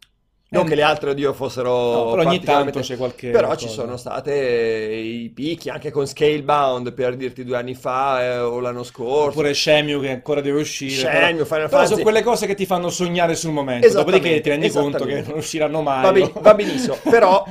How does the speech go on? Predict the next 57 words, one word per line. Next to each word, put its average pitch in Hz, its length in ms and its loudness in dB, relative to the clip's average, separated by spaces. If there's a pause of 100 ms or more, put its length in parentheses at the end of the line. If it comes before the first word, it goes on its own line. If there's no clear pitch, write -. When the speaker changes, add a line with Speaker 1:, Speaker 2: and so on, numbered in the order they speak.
Speaker 1:
l'E 165 180 0
tre 170 300 0
è 160 80 2
anche 147 280 0
spettacolo, 135 640 -6
è 151 40 2
anche 120 140 -4
Speaker 2:
Certo. - 0 -
Speaker 1:
presentazione, 113 640 -14
quindi 180 200 -4
Speaker 2:
Io 220 80 4
Speaker 1:
da 175 60 8
quel 151 120 8
punto 143 160 4
Speaker 2:
mi 143 60 -4
Speaker 1:
di 151 40 -2
Speaker 2:
ricordo 156 260 0
Speaker 1:
vista - 0 -
Speaker 2:
quando 165 180 2
ero 208 140 0
piccolo, 131 640 -2
<laughs> - 60 -14
quando - 880 -4
ero 180 60 -2
più 180 120 -2
giovane, 165 300 0
mi 139 80 -2
ricordo 131 220 -4
che 131 80 -4
l'E 131 140 -2
tre 165 180 -2
era 135 180 0
una 123 140 -2
festa 170 440 -4
ed 135 80 -6
erano 127 200 -6
soltanto 208 680 -8
titoli 175 340 -8
che 143 100 -8
uscivano 135 460 -8
due, 151 360 -6
tre, 147 180 -10
quattro 127 360 -10
anni 117 140 -10
dopo. 101 200 -14
Forse 151 300 -6
era 117 100 -6
eccessivo 120 480 -10
al 117 120 -12
tempo, 107 480 -14 (280)
però 143 140 0
era 135 100 0
veramente 143 400 -6
un 131 200 -8
punto 143 400 -6
in 123 120 -6
cui 131 420 -8